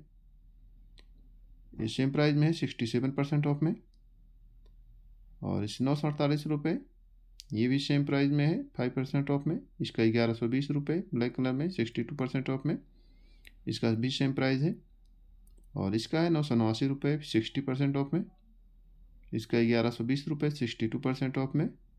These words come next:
सेम प्राइस है, ब्लैक कलर में है। इसका इक्कीस सौ उनतालीस रुपये, फिफ्टी थ्री परसेंट ऑफ में। और इसका उन्नीस सौ निन्यानवे रुपये,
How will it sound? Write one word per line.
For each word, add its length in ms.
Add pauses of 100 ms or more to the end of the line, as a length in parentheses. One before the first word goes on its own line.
(540)
सेम 220
प्राइस 280
है, 280
ब्लैक 240
कलर 200
में 140
है। 180 (800)
इसका 240
इक्कीस 320
सौ 60
उनतालीस 440
रुपये, 300 (280)
फिफ्टी 240
थ्री 180
परसेंट 360
ऑफ 200
में। 120 (1120)
और 120
इसका 340
उन्नीस 280
सौ 60
निन्यानवे 460
रुपये, 320